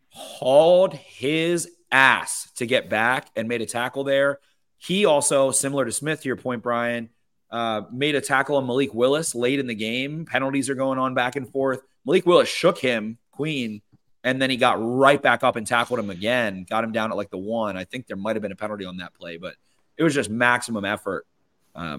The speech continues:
from those guys. And probably really the deciding factor several times was linebackers and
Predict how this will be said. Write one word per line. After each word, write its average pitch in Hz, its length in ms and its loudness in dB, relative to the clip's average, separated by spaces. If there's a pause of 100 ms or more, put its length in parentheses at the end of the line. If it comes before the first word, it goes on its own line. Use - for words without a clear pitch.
from 123 180 0
those 107 200 -2
guys. 90 520 -4
And 95 480 -6
probably 151 460 4
really 127 280 2
the 107 100 -2
deciding 104 420 0
factor 101 640 -2 (260)
several 139 460 4
times 107 560 -4
was 95 140 -6
linebackers 98 920 -2 (100)
and 87 500 -8